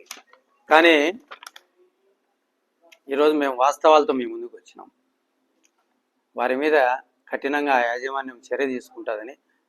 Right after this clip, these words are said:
ఆ వ్యక్తులపై మేము ప్రగాఢంగా కోరుతున్నాం. తర్వాత ఆఫీసుకు కూడా పోయి మేము పూర్తిగా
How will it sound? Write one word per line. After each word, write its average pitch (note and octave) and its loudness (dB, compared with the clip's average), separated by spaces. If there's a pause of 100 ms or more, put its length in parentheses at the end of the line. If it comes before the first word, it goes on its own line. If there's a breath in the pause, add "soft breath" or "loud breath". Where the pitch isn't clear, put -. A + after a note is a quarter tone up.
ఆ A2+ -6 (100)
వ్యక్తులపై B2 -4 (720)
మేము A#2 -8
ప్రగాఢంగా B2+ -2 (100)
కోరుతున్నాం. A2+ -14 (580)
తర్వాత B2+ 0 (140)
ఆఫీసుకు C#3 -6
కూడా C#3 4
పోయి A#2 -6 (460)
మేము A#2+ -10
పూర్తిగా C#3 -2